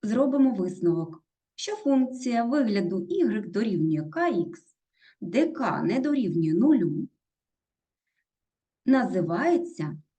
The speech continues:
прямою пропорційністю. Давайте згадаємо, для того, щоб побудувати графік функції,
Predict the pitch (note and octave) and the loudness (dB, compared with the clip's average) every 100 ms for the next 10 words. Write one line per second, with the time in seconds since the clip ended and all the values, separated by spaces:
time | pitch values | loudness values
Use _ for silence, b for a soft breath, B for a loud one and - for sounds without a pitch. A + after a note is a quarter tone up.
0 | _ _ - G3 F#3+ F3 F#3 C#4 C4+ A3+ | _ _ -8 0 0 2 2 2 0 -4
1 | G#3+ A#3 A3+ - F#3 D#3+ D#3 D3+ - - | -6 -6 -8 -4 2 4 4 0 -10 -16
2 | - _ _ _ _ _ _ _ _ _ | -16 _ _ _ _ _ _ _ _ _
3 | _ _ _ _ _ _ _ _ _ _ | _ _ _ _ _ _ _ _ _ _
4 | _ _ _ _ _ _ _ _ F#3 A#3+ | _ _ _ _ _ _ _ _ -2 0
5 | F4 - F4 C4 G3 C#3 - - - - | 0 0 0 0 0 0 -2 -6 -6 -4
6 | A#3 - A4 G#4 - E4+ E4 C#4 C4+ C#4+ | -2 -2 -6 -6 -4 -4 0 0 2 2
7 | E4+ F4 A#3 A#3+ A#3+ F#3+ E3+ - F4 - | 2 2 0 0 -2 -2 -2 0 0 0
8 | - - D#3 - - | -4 -8 -2 -2 -2